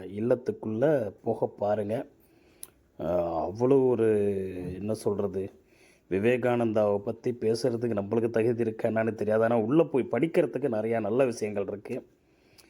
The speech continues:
காலையில இந்த மெரினா பீச்சை பார்க்கும்போது எப்பயுமே ரொம்ப அழகு தான். ஏன் இந்த விவேகானந்தா இல்லத்துல இவ்வளோ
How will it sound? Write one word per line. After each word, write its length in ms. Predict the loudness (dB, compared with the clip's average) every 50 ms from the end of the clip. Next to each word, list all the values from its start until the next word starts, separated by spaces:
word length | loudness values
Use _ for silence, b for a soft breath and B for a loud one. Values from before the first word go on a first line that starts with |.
| b b b b b b _
காலையில 480 | 0 2 4 4 6 6 6 6 6 4
இந்த 120 | 4 4
மெரினா 420 | 4 4 4 4 4 4 4 4 2
பீச்சை 280 | 2 0 0 -2 -4
பார்க்கும்போது 680 | -4 0 2 0 2 0 -2 -4 -4 -4 -2 0 0 0
எப்பயுமே 300 | 0 0 0 0 2 2
ரொம்ப 240 | 2 0 0 0 2
அழகு 260 | 2 2 2 0 0
தான். 160 | 0 -2 -6 -8 _ _
ஏன் 180 | 0 2 2 2
இந்த 480 | 4 4 4 4 6 4 2 0 -4 B B B B B B B B B B B B B B -6 0
விவேகானந்தா 840 | 2 4 6 6 6 4 4 4 4 4 4 4 4 4 4 4 4
இல்லத்துல 480 | 2 2 0 2 0 0 0 2 2 2
இவ்வளோ 320 | 2 2 0 2 2 4